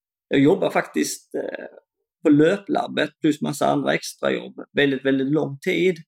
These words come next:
Men de första sex åren i K-Fastighetens historia så jobbar jag extra på helgerna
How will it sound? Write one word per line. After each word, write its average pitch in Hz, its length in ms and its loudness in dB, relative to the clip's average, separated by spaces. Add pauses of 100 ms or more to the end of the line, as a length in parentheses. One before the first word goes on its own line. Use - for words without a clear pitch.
(640)
Men 143 440 2
de 147 140 0
första 147 400 -4 (180)
sex - 160 -2 (260)
åren 143 540 -12
i 139 120 -4
K-Fastighetens 135 760 -6
historia 131 560 -6
så - 140 -6
jobbar 143 260 2
jag 139 160 2
extra - 340 -10
på - 140 -12
helgerna 135 380 -4